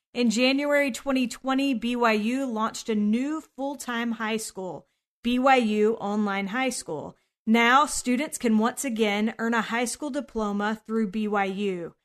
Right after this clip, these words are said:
B Y U Online High School offers three different diploma programs: full-time semester-based enrollment, the FLEX program, and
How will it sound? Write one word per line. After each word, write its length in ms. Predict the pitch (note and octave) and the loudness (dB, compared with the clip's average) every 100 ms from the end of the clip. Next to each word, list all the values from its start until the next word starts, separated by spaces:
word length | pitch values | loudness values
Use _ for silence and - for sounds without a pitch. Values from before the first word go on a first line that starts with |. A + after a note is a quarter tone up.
| _ _ _ | _ _ _
B 140 | C4+ D#4+ | 0 2
Y 180 | E4+ D4+ | 4 2
U 320 | C#4 C#4 C4+ | 2 0 2
Online 440 | A#3 A#3+ A#3 A3+ | 2 2 2 2
High 280 | G#3+ A3 A#3+ | 0 2 2
School 380 | A#3 - A3+ A3+ | 0 0 0 0
offers 560 | - A3 - A#3 A3 - | 2 0 0 -2 -2 -4
three 400 | B3+ B3+ D4+ D#4 | -6 -4 -2 -2
different 460 | A#3+ A#3 A3+ A3 | -2 -2 -2 -4
diploma 580 | - A3 - A#3+ A3+ G#3 | -4 -6 -4 -2 0 0
programs: 880 | F#3 G3+ F#3+ F3+ F3+ F3 E3+ - - _ _ _ _ - | -2 -8 -8 -8 -12 -12 -12 -12 -14 _ _ _ _ -2
full-time 500 | C#4+ C#4+ B3+ B3 A#3 | 0 0 -2 0 0
semester-based 960 | - A3+ A3+ A3+ - B3+ B3 B3+ B3 | 0 2 2 -2 -4 -4 -2 -2 -2
enrollment, 680 | C#4+ B3+ G#3 G3 F#3+ F#3+ A3 - | -4 -2 -2 -2 -4 -6 -8 -10
the 80 | G#3 | -10
FLEX 500 | - D4 D#4 - - | -6 -2 -2 -4 -6
program, 760 | G#3+ G3+ F#3 F#3+ F#3 F#3+ G3+ - A#3+ | -4 -4 -4 -8 -6 -4 -6 -6 -4
and 400 | C4+ A3+ G3+ | 0 0 0